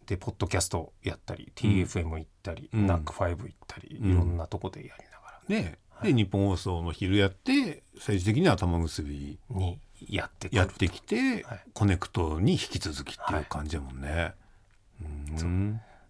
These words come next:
Speaker 1: でもちょっと、ま、めっちゃ割愛しますが、
Speaker 2: うん。
Speaker 1: それで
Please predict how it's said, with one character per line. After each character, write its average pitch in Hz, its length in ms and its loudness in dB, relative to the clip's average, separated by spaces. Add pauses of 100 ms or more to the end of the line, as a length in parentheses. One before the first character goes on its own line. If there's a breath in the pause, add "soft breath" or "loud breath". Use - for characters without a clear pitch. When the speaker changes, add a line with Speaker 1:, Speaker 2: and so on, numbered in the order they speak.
Speaker 1:
で 101 60 -6
も - 80 -12
ち - 100 -10
ょ - 20 -14
っ - 20 -20
と、 - 80 -8
ま、 85 260 -4
め 98 160 0
っ 95 120 -4
ち - 80 -4
ゃ 139 60 -4
割 - 300 -2
愛 120 100 2
し 127 80 2
ま 113 80 4
す 95 120 -4
が、 - 200 -12 (160)
Speaker 2:
う 95 40 2
ん。 78 220 2 (640 loud breath)
Speaker 1:
そ - 160 -4
れ 151 120 0
で 170 400 2